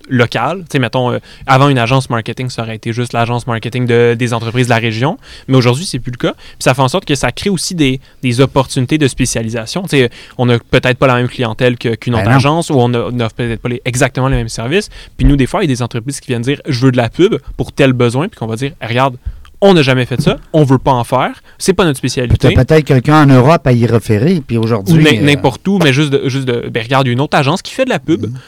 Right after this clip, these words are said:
Speaker 1: puis qui peut-être que des fois, euh, on a des clients similaires, mais check, ceux-là vont vraiment bien te servir, puis c'est, c'est, c'est, c'est réciproque, on, on, on se pitche des clients à tout va, mais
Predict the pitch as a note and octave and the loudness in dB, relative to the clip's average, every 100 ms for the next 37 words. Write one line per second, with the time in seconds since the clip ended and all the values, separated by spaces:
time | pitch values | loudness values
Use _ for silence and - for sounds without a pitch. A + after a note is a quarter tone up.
0 | _ - C#3+ - F#3 F#3 F#3+ F3+ D3+ C3+ | _ -6 -6 -4 -2 0 -2 0 -2 -2
1 | - D3 C#3+ C3 B2 A#2 A2 B2+ B2+ B2 | 0 0 0 -2 -2 -4 -6 -4 -4 -4
2 | A#2+ C3+ B2+ - B2 C#3 E3 C3 D#3 - | -6 -6 -6 -6 -4 -2 -2 -4 -6 -2
3 | C3+ C#3+ C3+ A#2+ A#2+ B2 B2 - A2+ C3 | 0 0 -2 -2 -2 -2 -4 -4 -8 -10
4 | D#3 - A#2 A#2 - - - A#2+ A#2 - | -12 -12 -12 -12 -16 -14 -10 -10 -10 -12
5 | A#2+ A#2+ A#2 - C3 C#3+ C3 A#2 A2+ B2 | -10 -6 -6 -4 -2 -2 -4 -8 -8 -8
6 | - C#3+ - - C3 B2 - C3+ B2+ A#2+ | -6 -6 -6 -6 -6 -6 -8 -6 -6 -6
7 | A2+ - D3+ C#3+ | -10 -2 0 0